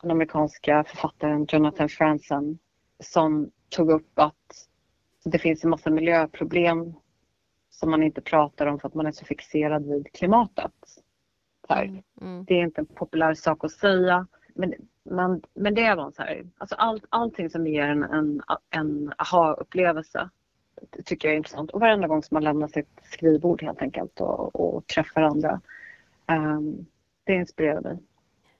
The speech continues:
Speaker 1: Och återigen, läsa böcker. Jag, nu, jag framstår gärna som en så här klassisk, eh, tönt. Men, men det är det. Och faktiskt att, att, eh,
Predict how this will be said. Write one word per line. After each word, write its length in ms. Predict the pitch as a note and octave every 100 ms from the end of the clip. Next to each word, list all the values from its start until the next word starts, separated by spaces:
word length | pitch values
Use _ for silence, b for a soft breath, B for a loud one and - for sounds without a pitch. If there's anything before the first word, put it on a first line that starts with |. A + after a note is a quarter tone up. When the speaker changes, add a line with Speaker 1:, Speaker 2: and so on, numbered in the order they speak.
| _
Speaker 1:
Och 160 | - A#3+
återigen, 440 | G#3+ G3 G#3 F#3+ D#3
läsa 380 | G3 F#3+ - D#3+
böcker. 480 | G3 _ - - -
Jag, 300 | F#3 F#3 - - - -
nu, 440 | F#3+ F3+ - - -
jag 480 | - F3 F#3+ F#3+ F#3
framstår 400 | - F#3+ E3 E3
gärna 360 | D#3+ D#3 D#3+ A#3
som 140 | -
en 60 | D4+
så 60 |
här 80 | -
klassisk, 600 | - D3+ - D#3+ _ -
eh, 300 | - B2 F2 -
tönt. 440 | - E3+ D#3+ - _ B B B B -
Men, 260 | F3 D#3+ D#3+
men 460 | - E3+ E3 E3 E3+
det 140 | G3
är 120 | G#3
det. 140 | F3 E3 B B B B
Och 140 | G#3
faktiskt 400 | - - - G3
att, 200 | F#3+ - -
att, 300 | F#3 _ F#3+
eh, 140 | F#3